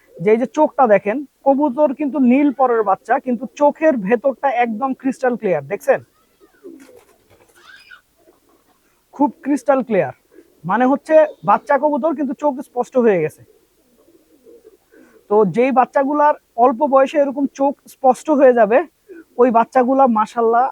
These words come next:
আপনার অনেক ভালো হয়। এই গেল হচ্ছে চোখের বিষয়। আর পাখার বিষয়টা আপনারা বুঝছেন কিনা, এই যে দেখেন একটার পর একটা পাখার যে লেয়ারিংটা, এই লেয়ারিংটা অনেক সুন্দর হবে। আচ্ছা, এবার আসি হচ্ছে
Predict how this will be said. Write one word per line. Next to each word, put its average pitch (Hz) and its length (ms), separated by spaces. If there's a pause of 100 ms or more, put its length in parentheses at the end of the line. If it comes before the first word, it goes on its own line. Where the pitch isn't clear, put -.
আপনার 214 260 (180)
অনেক 254 240
ভালো 170 200
হয়। 131 160 (1800)
এই 226 160
গেল 269 140
হচ্ছে 285 240
চোখের 277 320
বিষয়। 262 340
আর 220 140
পাখার 233 340
বিষয়টা 262 300
আপনারা 262 240
বুঝছেন 254 360
কিনা, 254 300 (420)
এই 233 120
যে 247 120
দেখেন 254 320
একটার 277 380
পর 277 120
একটা 277 180
পাখার 233 440
যে 247 120
লেয়ারিংটা, 233 560
এই 202 120
লেয়ারিংটা 233 420
অনেক 214 160
সুন্দর 214 320
হবে। 127 200 (1120)
আচ্ছা, 180 220 (100)
এবার 254 260
আসি 240 300
হচ্ছে 294 340